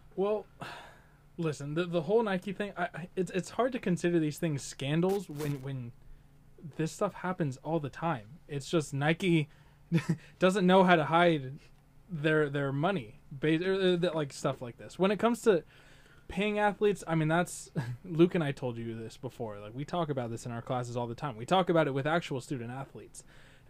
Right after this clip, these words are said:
and, you know, it's honestly, it's a mixed bag. You, you know, um,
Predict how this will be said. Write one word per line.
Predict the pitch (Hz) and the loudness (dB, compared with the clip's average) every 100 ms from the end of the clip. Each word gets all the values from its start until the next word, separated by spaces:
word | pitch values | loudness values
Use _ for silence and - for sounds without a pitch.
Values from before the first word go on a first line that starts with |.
| - | 0
and, | 151 147 139 147 | 2 2 0 0
you | 147 | 4
know, | 185 | 4
it's | 185 175 | 4 2
honestly, | 180 208 202 196 170 | 2 0 2 0 0
it's | 151 | -2
a | 135 | -2
mixed | 135 139 143 | -2 -4 -2
bag. | 147 143 95 - | 0 0 -2 -14
You, | - 135 | -6 -4
you | 143 143 | -2 0
know, | 135 147 | 0 0
um, | 131 123 113 | 0 -2 -6